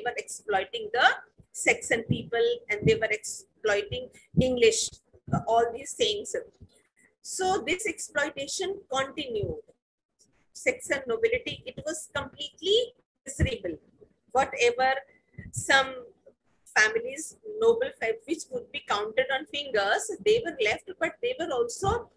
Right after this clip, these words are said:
suffering from so many problems because of them. When the novel begins, King Richard is on the way home from the crusade.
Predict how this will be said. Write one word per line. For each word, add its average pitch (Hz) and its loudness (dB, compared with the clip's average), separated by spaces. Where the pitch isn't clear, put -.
suffering 359 0
from 302 0
so - 0
many 415 2
problems - -2
because 254 2
of - -2
them. 175 -4
When 392 2
the 415 2
novel 294 2
begins, 254 -4
King 277 -4
Richard 294 2
is 320 -4
on 240 0
the 254 -6
way 453 2
home 415 2
from 392 -6
the - -2
crusade. - -6